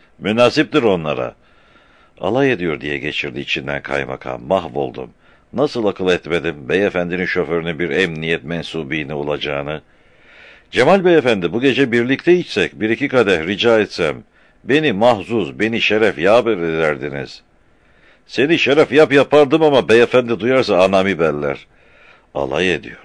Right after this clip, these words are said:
alay ediyor köpoğlusu. Böyle bir ahmağı bulsam, benim gibi bir akılsızı, ben de alay ederdim. Rica ederim beyefendi, Arif Sayın Bey duymaz. Duyurmayız Cemal, sen hiç üzülme dedi Ali Safa. Kaymakam köpürdü,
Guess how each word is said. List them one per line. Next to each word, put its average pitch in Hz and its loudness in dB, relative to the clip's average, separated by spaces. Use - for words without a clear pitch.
alay 90 2
ediyor 71 -6
köpoğlusu. 71 -10
Böyle 90 0
bir 90 -2
ahmağı 90 -2
bulsam, 104 -6
benim 90 -4
gibi 87 -4
bir 82 -6
akılsızı, 80 -8
ben 123 -2
de 127 0
alay 87 2
ederdim. 67 -6
Rica 117 4
ederim 160 4
beyefendi, 139 2
Arif 95 4
Sayın 98 0
Bey 101 0
duymaz. 104 -4
Duyurmayız 175 4
Cemal, 127 2
sen 117 0
hiç 135 -4
üzülme 107 -2
dedi 76 -4
Ali 76 -4
Safa. 67 -6
Kaymakam 82 -4
köpürdü, 67 -10